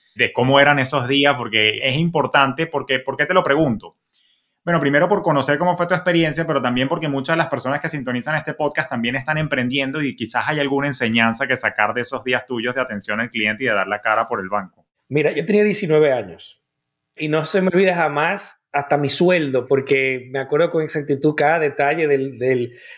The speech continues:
Speaker 2: de ese trabajo y, y de cómo yo sentía que era un ejecutivo bancario, pero literalmente estaba empezando por el primer peldaño de la banca y me tocó vivir una experiencia muy bonita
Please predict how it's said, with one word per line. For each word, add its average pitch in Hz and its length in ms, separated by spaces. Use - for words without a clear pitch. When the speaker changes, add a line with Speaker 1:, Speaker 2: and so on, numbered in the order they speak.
Speaker 2:
de 135 160
ese 143 180
trabajo 135 520
y, 160 480
y 156 40
de 151 180
cómo 156 640
yo 156 640
sentía 151 480
que 165 80
era 156 100
un 185 100
ejecutivo 147 480
bancario, 156 760
pero 147 180
literalmente 151 540
estaba 143 200
empezando 156 460
por 151 100
el 139 120
primer 143 400
peldaño 151 500
de 156 60
la 139 120
banca 135 420
y 147 100
me 160 140
tocó 165 640
vivir 156 320
una 185 100
experiencia 160 380
muy 151 280
bonita 110 460